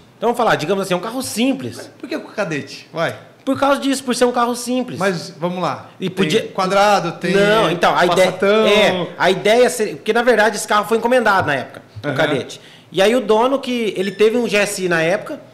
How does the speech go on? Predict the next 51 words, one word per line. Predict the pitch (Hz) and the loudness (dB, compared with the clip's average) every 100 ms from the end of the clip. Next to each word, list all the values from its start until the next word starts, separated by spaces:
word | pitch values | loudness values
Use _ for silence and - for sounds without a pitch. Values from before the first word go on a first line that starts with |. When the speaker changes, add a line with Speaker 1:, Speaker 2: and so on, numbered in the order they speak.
| - - - - | -20 -20 -20 -4
Speaker 1:
e | 160 | 0
aí | 185 226 | 2 2
ele | 240 | 0
falou, | 262 262 208 | 2 2 2
"Ô, | 170 | 2
vendi | 185 202 | -2 0
meu | 226 | -2
G | 220 | 0
S | 226 220 | 0 0
I, | 214 | 0
eu | 220 | 0
queria | 240 254 | 2 0
muito | 240 247 247 | 2 0 -2
montar | 240 240 | -4 -4
outro | 240 | -4
cadete." | 269 247 233 - - | -2 0 0 -2 -12
Speaker 2:
Entendi. | 127 160 160 127 135 - | -12 -8 -6 -6 -8 0
Speaker 1:
Certo? | 180 196 - - - - | 2 2 -2 -16 -20 -10
Só | - 277 | -4 0
que | 294 | 2
aí, | 269 | 2
tipo | 269 262 | 0 -4
assim, | 262 233 135 | -2 -4 -6
só | - 151 | -4 -6
que, | 208 233 | -6 -8
mano, | 311 226 175 | -2 -2 -2
não | |
quero | 226 220 | -2 -2
montar | 175 165 | -2 -2
um | 156 | -4
cadete | 151 143 165 | -4 -4 -6
com | |
a | |
mecânica | 202 226 233 | -6 -6 -4
antiga, | 294 - 226 139 | -6 -6 -8 -4
eu | |
quero | 147 | -2
a | 160 | -2
mecânica | 180 190 202 | -2 -4 -2
moderna. | 240 240 196 120 - - - - - - - - | -2 0 -2 -4 -10 -20 -20 -20 -20 -20 -20 -8
E | 156 | 2
aí, | 202 208 247 285 - - - - | 4 4 2 -2 -6 -18 -20 -10
e, | 190 202 196 | -8 -6 0
e | |
o, | 214 202 196 | 4 4 2
quando | 202 262 | 2 4
a | 254 | 4
gente | 240 | 2
fechou | 214 196 170 | -2 -2 -2
o | |
contrato, | 151 135 180 233 - | -2 0 0 0 -4